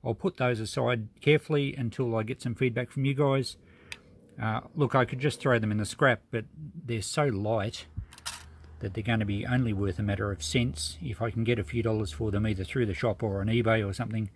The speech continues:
I'm much better off doing that. I'd rather have stuff be re-, reused than scrapped. I think scrapping's probably the last option. So I'll get the C P U out carefully. I'll take the other ram stick out.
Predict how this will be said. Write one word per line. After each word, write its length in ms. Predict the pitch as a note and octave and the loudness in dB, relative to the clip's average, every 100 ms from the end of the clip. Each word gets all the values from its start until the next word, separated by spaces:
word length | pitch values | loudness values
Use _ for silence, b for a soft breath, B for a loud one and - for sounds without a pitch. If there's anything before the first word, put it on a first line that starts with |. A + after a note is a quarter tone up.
| B B B B | B B B B
I'm 100 | G#2 | -2
much 240 | G#2 A2+ - | -2 -2 -4
better 220 | G#2 G2+ | -2 -2
off 100 | F#2+ | -2
doing 240 | A#2 A2+ | -2 2
that. 160 | C#3 C#3 - - b b b b - | 2 0 -6 -20 b b b b -8
I'd 120 | G#2+ | 0
rather 240 | A#2+ G#2+ F2+ | 2 4 2
have 180 | A2+ | 0
stuff 260 | - A2+ - | 0 -2 -2
be 120 | G2+ | -4
re-, 340 | F#2+ A#2+ C3 - | 2 2 0 -4
reused 600 | A2 G#2+ A2 B2+ A#2 - | -2 0 0 0 -2 -4
than 180 | G#2+ G2+ | -6 -6
scrapped. 520 | - - C3 - - - B B B B | -6 -6 -6 -6 -20 -20 B B B B
I 80 | G2 | -8
think 220 | G2+ G#2 | -8 -8
scrapping's 520 | - - A2 A2+ F#2+ | -8 -4 -2 -2 -4
probably 220 | - G#2 F#2+ | -4 -4 -2
the 80 | |
last 340 | G2+ A2+ A2 - | 2 2 2 -2
option. 400 | B2 - A#2 G#2 b b b b | -6 -4 -4 -4 b b b b
So 220 | - B2+ B2 | -2 4 4
I'll 60 | |
get 180 | D3 E3 | 4 0
the 80 | B2 | 0
C 180 | C3+ A2+ | -2 -2
P 160 | A#2+ | 0
U 240 | A2 A2+ G#2 | 0 2 0
out 140 | - | -2
carefully. 420 | C3+ C3+ - A#2+ | 0 0 0 -2
I'll 80 | A2 | -2
take 220 | - C3+ | -2 -4
the 80 | A2+ | -2
other 120 | G2 | -2
ram 200 | G#2+ A2 | -2 -2
stick 240 | - A2+ A2+ | -4 -2 0
out. 180 | A2 | -2